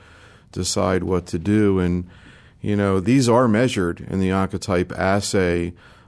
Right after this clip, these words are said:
Any thoughts in terms of where we might be heading in terms of E R and her two testing? I always feel kind of nervous that we might be missing some people with E R or her two positivity.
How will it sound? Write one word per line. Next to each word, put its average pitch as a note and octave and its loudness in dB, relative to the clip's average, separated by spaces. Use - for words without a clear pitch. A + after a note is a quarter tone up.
Any D3 2
thoughts G#2+ 0
in G#2 -2
terms G2 -2
of F2+ -2
where G2 2
we G2 2
might F#2+ 0
be F2+ -6
heading G2+ 0
in F2 -2
terms F#2 -2
of F#2 -2
E G2 0
R F#2+ 2
and E2+ -2
her G2 2
two G2 -2
testing? F#2+ -4
I - -6
always A#2 2
feel G#2+ 0
kind G2+ 0
of F2+ 2
nervous F#2+ 2
that G2 -4
we F#2+ 0
might F#2+ -2
be F#2+ -4
missing F#2+ 0
some F2+ -4
people F2+ -4
with F2+ -2
E F#2+ -4
R F#2 2
or E2+ -2
her F2+ -2
two F2 -6
positivity. F2+ -4